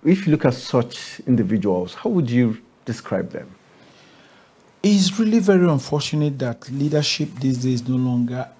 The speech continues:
Speaker 2: as-, aspire to have what you call legacies.
Speaker 1: Okay.
Speaker 2: Uh, you have people who are still involved in primitive accumulation of wealth, impunity, nepotism.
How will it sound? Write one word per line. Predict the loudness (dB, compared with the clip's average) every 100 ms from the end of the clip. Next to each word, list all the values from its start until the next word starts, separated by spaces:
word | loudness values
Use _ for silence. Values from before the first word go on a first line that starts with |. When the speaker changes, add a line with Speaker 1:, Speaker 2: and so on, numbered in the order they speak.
| _
Speaker 2:
as-, | -12 -10 -12 -16 _ _ _
aspire | -14 -14 -14 -4 -2 0 -4 _ _ _ _
to | -6 -6
have | -4 -4 -4 -4 -8
what | -10 -10 -10 -16
you | -18
call | -8 -6
legacies. | -4 -4 -6 -10 -12 -14 -16 -18 _
Speaker 1:
Okay. | -12 -4 -4 -4 -14 -20 -20 _ _ _ _ _ _ -4
Speaker 2:
Uh, | 0 0 -2
you | -4
have | -2 -2 -2
people | -8 -4 -4
who | 0 0
are | 0 -2
still | -6 -4 0 2 2
involved | 0 -2 0 0 0 -2 -6
in | -4 -4 -4 -6
primitive | -4 -4 -4 -6 -6
accumulation | -6 -4 -4 -4 -4 -4
of | -4 -4
wealth, | -6 -6 -10 -12 -20 -20 _ _ _ _ _ _ _ _ _ _ _ _ _ _ _ -6
impunity, | -6 -2 -2 0 -2 -4 -2 -2 -4 -10 -18 _ _ _ _ _ _ _
nepotism. | -2 -2 0 -4 -4 -4 -2 0 0 -2 -8